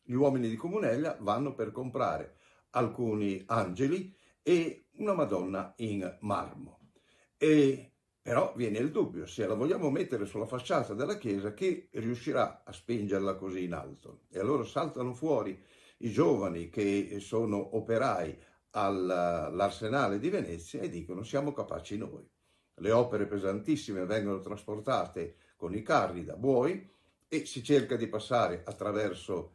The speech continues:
la Val Graveglia, ma i, i, i, i carri affondano. E allora bisogna passare dal bracco. È stata una vera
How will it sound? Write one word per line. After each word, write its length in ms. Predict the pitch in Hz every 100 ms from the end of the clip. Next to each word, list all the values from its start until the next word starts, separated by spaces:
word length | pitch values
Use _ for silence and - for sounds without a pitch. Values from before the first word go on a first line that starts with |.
| _
la 120 | - 95
Val 200 | 123 135
Graveglia, 540 | 175 135 101 104 95
ma 280 | 90 87 85
i, 60 | 104
i, 640 | 87 90 87 90 82 78 -
i, 360 | 92 90 78 71 - -
i 120 | 135
carri 380 | - 92 98 104
affondano. 640 | - - 214 98 71 - - _ - -
E 100 | -
allora 380 | 180 - - 226
bisogna 400 | 185 92 98 135
passare 680 | 143 - 82 78 85 98 -
dal 420 | - 90 87 87 -
bracco. 680 | - - - - - _ _
È 120 | 170
stata 360 | 147 85 82 104
una 140 | 104
vera 340 | 87 85 90